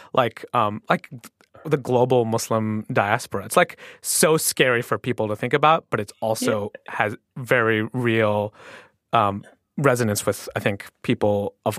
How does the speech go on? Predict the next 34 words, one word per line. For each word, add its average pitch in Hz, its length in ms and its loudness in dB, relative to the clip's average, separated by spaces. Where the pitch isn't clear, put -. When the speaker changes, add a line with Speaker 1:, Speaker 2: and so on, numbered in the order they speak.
Speaker 1:
all 101 180 2
different 104 280 -4
backgrounds. - 560 -4
Speaker 2:
Yeah, 349 220 0
well, 196 220 4
it's 220 180 -4
real. 185 500 0
Like, 156 220 0
like, 147 280 0
being 156 560 -2
treated 127 500 0
badly 127 380 2
makes 113 400 -2
you 127 60 -6
feel 135 260 -2
angry. 147 380 0
Like, - 200 0
anyone 135 440 0
who's 127 200 -2
been 113 260 0
bullied 110 460 2
or 98 400 2
oppressed 107 600 0
or 117 100 -2
treated 104 500 -2
differently, 104 720 -2
or 117 120 2
treated 107 360 2
unfairly, 101 580 0
like, 113 220 0
it 82 160 0
makes 113 400 -2
you 131 100 -2
angry. 120 580 -2